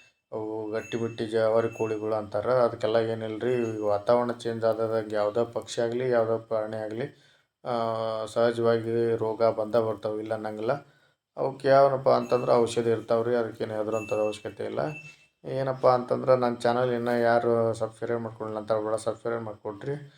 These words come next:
ಆ, ಈ ಸ್ಕ್ರೀನ್ ಮೇಲೆ ಮೇಲ್ಗಡೆ ಕಾಣಿಸ್ತದಲ್ಲ, ಒಂದು ಏನಪ್ಪ ವಿಷಯ ಅಂತಂದ್ರೆ, ಆ ಸ್ಕ್ರೀನ್ ಮೇಲೆ ಕಾಣಿಸೋದು ಅಡಿಕೆ ಮರ ರೀ. ಒಂದು ಬೀಜ ಹಾಕಿದ್ರೆ ಎಷ್ಟು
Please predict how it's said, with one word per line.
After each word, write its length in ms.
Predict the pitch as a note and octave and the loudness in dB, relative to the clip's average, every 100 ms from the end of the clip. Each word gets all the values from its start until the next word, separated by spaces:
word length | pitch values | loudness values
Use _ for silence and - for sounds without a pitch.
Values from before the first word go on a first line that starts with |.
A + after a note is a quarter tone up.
| _ _ _ C3+ | _ _ _ -8
ಆ, 180 | B2 | -4
ಈ 160 | B2 B2+ | -2 -4
ಸ್ಕ್ರೀನ್ 400 | B2 C3 D3 D#3+ | -4 0 0 2
ಮೇಲೆ 180 | D3+ C#3+ | 0 0
ಮೇಲ್ಗಡೆ 420 | C3+ C3+ C3+ C3 | 0 0 0 0
ಕಾಣಿಸ್ತದಲ್ಲ, 500 | C3 B2 - B2+ A#2+ | 0 -2 -4 -4 0
ಒಂದು 480 | C3 B2+ B2 B2 B2 | 2 2 0 -4 -4
ಏನಪ್ಪ 240 | B2 B2 | -6 -2
ವಿಷಯ 260 | A#2+ A#2 A#2+ | -2 0 0
ಅಂತಂದ್ರೆ, 400 | A2+ A#2 A2+ C3+ D3+ - _ _ _ - | 0 -2 -2 -2 -4 -12 _ _ _ 0
ಆ 100 | C3 C3+ C3 C3 B2+ B2+ B2 | 4 6 8 6 6 2 -2
ಸ್ಕ್ರೀನ್ 400 | - C#3 C#3+ C#3+ | -6 -8 -6 -6
ಮೇಲೆ 120 | C3 | -2
ಕಾಣಿಸೋದು 460 | C3 B2 B2 C3 | 0 0 0 4
ಅಡಿಕೆ 280 | B2+ A#2+ B2+ | 4 2 -2
ಮರ 200 | B2 A2+ | -2 -2
ರೀ. 220 | G#2 A2+ - | -4 -8 -2
ಒಂದು 320 | B2+ D3+ E3+ | 0 2 0
ಬೀಜ 320 | C#3 C3+ C3 | -2 0 4
ಹಾಕಿದ್ರೆ 480 | C#3 C3+ B2+ C#3+ B2 | 6 4 2 -2 0
ಎಷ್ಟು 680 | B2 C3+ - D#3 D3+ C#3+ | 2 0 -2 -2 2 2